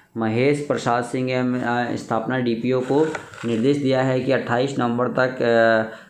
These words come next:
वर्ग एक से पाँच के अभ्यर्थियों की मेधा सूची डीएलएड एवं नए बीएड अभी योग्यताधारी अभ्यर्थियों की, अ, शामिल, अ, जो योग्यताधारी अभ्यर्थियों की को शामिल करके एनआईसी की वेबसाइट पर अपलोड किया जाए। पाँच दिसंबर तक है आपत्ति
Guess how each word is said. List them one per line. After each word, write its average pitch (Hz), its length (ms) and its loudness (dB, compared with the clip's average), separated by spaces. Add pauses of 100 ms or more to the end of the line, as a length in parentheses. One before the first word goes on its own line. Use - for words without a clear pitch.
(140)
वर्ग 127 260 2
एक 127 240 0
से 139 140 -2
पाँच 123 320 -2
के 139 100 0
अभ्यर्थियों 113 400 0
की 131 140 -2
मेधा 117 260 2
सूची 123 320 -2
डीएलएड 123 400 2
एवं 127 180 2
नए 120 300 4
बीएड 127 300 2
अभी 117 220 2
योग्यताधारी 117 540 2
अभ्यर्थियों 113 520 0 (440)
की, 147 340 4
अ, 123 160 4
शामिल, 120 560 0
अ, 113 320 2
जो 117 440 2
योग्यताधारी 117 680 0
अभ्यर्थियों 110 480 -2
की 139 420 -4 (120)
को 143 120 -2
शामिल 127 400 0
करके 120 280 0
एनआईसी 120 480 0
की 139 140 0
वेबसाइट 117 520 0
पर 143 80 2
अपलोड 110 340 0
किया 123 120 -2
जाए। 139 440 2 (360)
पाँच 147 200 4
दिसंबर 139 380 0
तक 127 280 -2
है 127 260 0
आपत्ति 123 760 -4